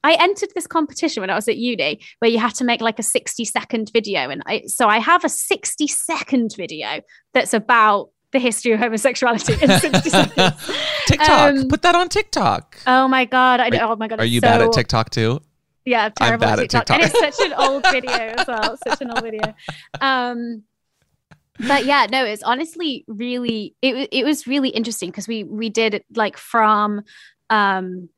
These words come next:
Speaker 1: like, ancient Greece, ancient Rome to, like,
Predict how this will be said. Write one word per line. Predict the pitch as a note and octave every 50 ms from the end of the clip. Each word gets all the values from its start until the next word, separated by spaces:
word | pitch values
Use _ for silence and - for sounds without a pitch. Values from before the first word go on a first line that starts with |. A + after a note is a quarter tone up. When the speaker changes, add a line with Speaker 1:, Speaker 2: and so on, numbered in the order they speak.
| _ _ _ _ _ _ _ _ -
Speaker 1:
like, | A3+ G3 - -
ancient | - A#3 D4+ G3+ - - A3 F#3
Greece, | - G#3 G3 C#4 - -
ancient | A3 G#3+ G3 - A#3+ A3 G#3
Rome | G#3+ A3 G3+ G3+ G3 G3 G3 G3 A3 - - _
to, | - - - C4 B3+ B3+ B3+ B3 A#3 A#3 A3 G#3+ G3+
like, | G#3 A3+ G3+ G3+ G3+ D#3+ - -